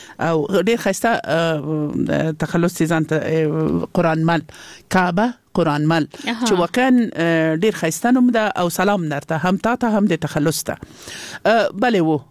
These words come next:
Speaker 1: آه، همدغسې چې تاسو ویلې، آه، کېدای شي، آه، ځینې ملحوظات موجود وي چې، آه، حکومت، آه، ځینې ښځو ته هیڅ کله توجه نه ده کړې، پاملرنه یې نه ده کړې.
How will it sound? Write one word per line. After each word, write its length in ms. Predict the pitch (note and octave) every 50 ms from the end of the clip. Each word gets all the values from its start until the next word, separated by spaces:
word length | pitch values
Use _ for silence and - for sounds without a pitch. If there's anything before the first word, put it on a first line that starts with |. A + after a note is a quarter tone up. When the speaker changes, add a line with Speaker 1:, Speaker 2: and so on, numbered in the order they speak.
| _ _ _
Speaker 1:
آه، 300 | D#3 F3 F3+ F3 F3 D#3+ - F3+ F#3+
همدغسې 400 | G#3 G#3+ B3+ B3 C4 A3 - G#3+
چې 140 | - - G3+
تاسو 400 | - C4 C#4 - - C4+ C4 B3
ویلې، 420 | A#3+ A#3 A#3 A#3 A3+ A3+ A3 - -
آه، 320 | - F3+ F3+ E3+ E3 E3 E3
کېدای 360 | - - F3+ E3 F3+ F#3+ G3+
شي، 460 | - - - F#3+ F#3+ F#3 F#3 F3 - -
آه، 180 | E3+ E3+ D#3+
ځینې 340 | D#3 D#3 E3 F3 E3 E3 E3
ملحوظات 500 | D#3+ D3+ D#3 E3 D3+ F3 E3 E3+ E3 D#3 D#3 -
موجود 380 | D3+ D#3 D#3 - G#3+ A3+ G3+
وي 140 | G#3 G#3 G#3
چې، 300 | G3+ - - F#3+ F#3 F3+ - - - - - - - - - -
آه، 300 | D#3 D#3 D3 D3 D3+ D#3+
حکومت، 460 | D3 E3 E3 E3+ E3+ E3 E3+ F3+ E3+ - _ -
آه، 340 | D#3+ D#3 D#3 D#3 D#3 D#3 D#3
ځینې 260 | D3+ D#3 E3+ F3 E3
ښځو 280 | D3+ - - E3 E3+ D#3+
ته 140 | - E3+ D#3
هیڅ 220 | D3 D#3+ D3+ -
کله 220 | - E3 D3+ D#3
توجه 380 | D#3 - E3+ D#3+ D#3+ D3+ F#3 G3+
نه 120 | G#3+ G#3
ده 80 | F#3 F#3
کړې، 260 | F3 - F3 E3+ F3
پاملرنه 520 | E3 E3+ D#3+ D#3 D3+ D3 D3 D#3+ F#3 G3 F#3+
یې 80 | F3+
نه 100 | F3 F3
ده 100 | E3+ E3+
کړې. 240 | E3 - E3 E3 D#3